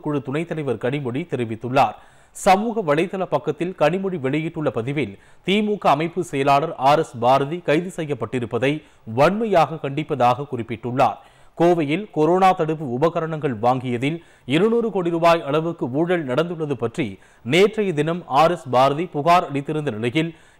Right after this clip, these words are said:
இன்று கைது செய்யப்பட்டிருப்பதாக அவர் கூறியுள்ளார். இதுபோன்ற நடவடிக்கைகளால் திமுகவை அச்சுறுத்த நினைத்தால் அது நடக்காது என்று கனிமொழி எம் பி தெரிவித்துள்ளார். இந்தியாவில்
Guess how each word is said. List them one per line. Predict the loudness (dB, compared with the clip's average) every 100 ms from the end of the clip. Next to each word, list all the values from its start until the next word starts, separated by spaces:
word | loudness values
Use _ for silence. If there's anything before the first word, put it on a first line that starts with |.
| -2 0
இன்று | 0 -2 0
கைது | 0 0 -4
செய்யப்பட்டிருப்பதாக | -6 -6 -6 -4 -2 0 4 4 2 -4
அவர் | -4 -6
கூறியுள்ளார். | -8 -6 2 2 2 -4 -20 -16 -4
இதுபோன்ற | -2 2 2 2 2
நடவடிக்கைகளால் | 0 0 0 -2 0 2 0 -4 -20 -6
திமுகவை | -2 0 -2 2 4 4 0 -4
அச்சுறுத்த | -4 -6 -4 -4
நினைத்தால் | -2 -2 2 2 2 -6 -2 2
அது | 2 2
நடக்காது | 2 2 4 2 2 -2
என்று | -4 -4 -2
கனிமொழி | -2 -2 -6 -4 -4
எம் | -4
பி | -8 -6
தெரிவித்துள்ளார். | -4 -4 -6 -2 0 0 -4 _ _ _ _ _ _ _ _ _ _ _ _ _ _ _ _ _ _ _ _ _ _ _ _ _ _ _ _ _ _ _ _ _ _ _ _ _
இந்தியாவில் | 0 0 4 4 4 2